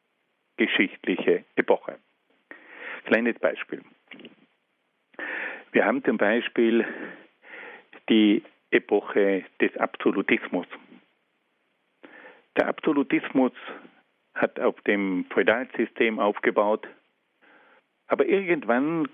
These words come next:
kommt es dann zu einer wirtschaftlichen Veränderung und plötzlich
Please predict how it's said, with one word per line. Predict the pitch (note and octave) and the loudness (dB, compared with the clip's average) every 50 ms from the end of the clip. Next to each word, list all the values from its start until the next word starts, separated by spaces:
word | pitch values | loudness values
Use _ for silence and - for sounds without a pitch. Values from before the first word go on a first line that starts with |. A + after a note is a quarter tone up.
| _ | _
kommt | - - - D3 D#3 - - - | -2 0 0 0 -2 -4 -4 -2
es | - - B2 - - - - | 2 2 2 2 -2 -6 -2
dann | - A#2+ A#2 B2 B2+ B2+ B2+ A#2 - - - - _ _ _ _ _ _ _ _ _ _ _ _ _ _ _ _ _ _ - - | -2 0 0 2 0 0 -2 -2 -6 -14 -20 -20 _ _ _ _ _ _ _ _ _ _ _ _ _ _ _ _ _ _ -6 0
zu | C#3+ C3 - - | 0 0 0 0
einer | B2 A2 G#2+ A2 A2+ A2+ G#2+ G#2+ G#2 G#2+ G#2 - - _ _ _ _ _ _ _ _ _ _ _ _ _ _ _ - | -2 0 0 2 2 2 2 2 2 0 -4 -6 -18 _ _ _ _ _ _ _ _ _ _ _ _ _ _ _ -2
wirtschaftlichen | - C#3+ C#3 - - A#2 G2+ - - A2 - - G2 - | 0 0 0 2 0 -2 -2 0 -2 -4 -2 -2 -6 -2
Veränderung | - - - - C#3 D#3+ D#3 D3+ - C#3+ C#3 C#3+ D3 - - _ _ _ _ _ _ _ _ _ _ _ _ _ _ _ _ _ _ _ _ _ _ _ _ _ _ | 0 0 0 0 -2 0 -2 -2 -2 -2 -4 -4 -4 -8 -16 _ _ _ _ _ _ _ _ _ _ _ _ _ _ _ _ _ _ _ _ _ _ _ _ _ _
und | - A#2+ A#2 - | -2 -2 -2 0
plötzlich | - G3 A3 - _ - - - D3+ D#3 D3+ | 0 0 0 0 _ -12 -4 -2 0 0 0